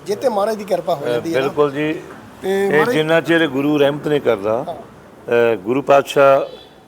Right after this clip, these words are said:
Speaker 2: ਦੀ ਰਹਿਮਤ ਤੋਂ ਬਗੈਰ ਕੋਈ ਵੀ ਕਾਰਜ ਨਹੀਂ ਚੱਲ ਸਕਦਾ, ਕਿਉਂਕਿ "ਸੇਵਾ ਕਰ ਤੂੰ ਹੈ ਨੇਕਾਮੀ ਤਿਸ ਕੋ ਹੋਤ ਪ੍ਰਾਪਤ ਸੁਆਮੀ।" ਸੇਵਾ ਕੋ ਦੋਈ ਭਲੇ, ਇੱਕ ਸੰਤ ਇੱਕ ਰਾਮ, ਰਾਮ ਜੋ ਦਾਤਾ ਮੁਕਤ ਕੋ, ਸੰਤ ਜਿ ਪਾਵੇ ਨਾਮ। ਪਰ ਜੇ ਗੁਰੂ ਬਖਸ਼ਿਸ਼ ਕਰੇ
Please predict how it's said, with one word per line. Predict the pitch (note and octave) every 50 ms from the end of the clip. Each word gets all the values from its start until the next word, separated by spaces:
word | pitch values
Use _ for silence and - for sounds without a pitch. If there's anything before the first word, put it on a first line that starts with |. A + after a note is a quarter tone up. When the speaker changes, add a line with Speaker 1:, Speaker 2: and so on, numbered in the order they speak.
| _ -
Speaker 2:
ਦੀ | B2 C3 B2
ਰਹਿਮਤ | B2 C#3 D3 D3+ D3+
ਤੋਂ | D3 - D3 C3+
ਬਗੈਰ | B2+ B2 A2+ A#2+ A#2+ B2 B2+
ਕੋਈ | A#2+ - - C3 C3 C#3+
ਵੀ | D3 C#3+ D3+
ਕਾਰਜ | D3 C3 A#2+ A2 G#2 A2
ਨਹੀਂ | A#2 A#2+ A2
ਚੱਲ | G#2 G#2+ -
ਸਕਦਾ, | - G#2 G2 F2+ F2+ G2+ G#2 A2+ A#2+ - - - - - - - - - - - -
ਕਿਉਂਕਿ | - C3+ C#3 B2+ E3 D#3+ D#3+ D#3+ D#3 D#3 D#3 - - - - - _ _ _ _ _ _ _ _ _ _ _ _ _ -
"ਸੇਵਾ | - - - C3 C3+ C3 C#3+ D3+
ਕਰ | C#3+ - C#3+ C#3+
ਤੂੰ | C#3 - D#3+ A#2+ A#2 C#3
ਹੈ | D3
ਨੇਕਾਮੀ | C3+ C3+ B2+ - C3+ B2+ B2+ C3 C#3+
ਤਿਸ | C#3 - C3+ B2+
ਕੋ | B2+ - D3 C3
ਹੋਤ | A#2+ A#2+ A2+ - - D3+ D#3 E3 D#3+ - - - - - _ _ -
ਪ੍ਰਾਪਤ | A#2+ B2+ B2+ A2 -
ਸੁਆਮੀ।" | - - A#2 A2+ G#2+ G2+ G2 F#2+ F2+ _ _ _ _ _ _ _ _ _ _ -
ਸੇਵਾ | - - - C3 C3+ C#3 D3 C#3+
ਕੋ | C#3+ D#3 D3
ਦੋਈ | B2 C#3 D3 D3+
ਭਲੇ, | C#3 D3 C#3+ C3+ C3+ C3+ C#3 D#3
ਇੱਕ | C#3+ - -
ਸੰਤ | - - C#3 C3 A2 B2
ਇੱਕ | C3+ - -
ਰਾਮ, | B2+ B2 A#2+ A#2 A#2 A2 G#2+
ਰਾਮ | A2 A#2 A#2+ B2+
ਜੋ | C3+ C3+
ਦਾਤਾ | C3 C3 A#2 C3+
ਮੁਕਤ | C3+ B2 A#2 G2 - -
ਕੋ, | - C3+ C3
ਸੰਤ | - - C3 B2+ - C3
ਜਿ | A#2
ਪਾਵੇ | G#2+ - B2 A2 G#2+ G#2+
ਨਾਮ। | G#2 G#2 G#2 G2 - - - - - - - -
ਪਰ | - C#3+ C#3+
ਜੇ | C#3 B2 D3 E3 D#3
ਗੁਰੂ | C#3 D3+ D#3+ D#3+
ਬਖਸ਼ਿਸ਼ | C#3+ C#3 C#3 - E3 C#3+ B2
ਕਰੇ | - C#3 A#2 G#2+ F#2+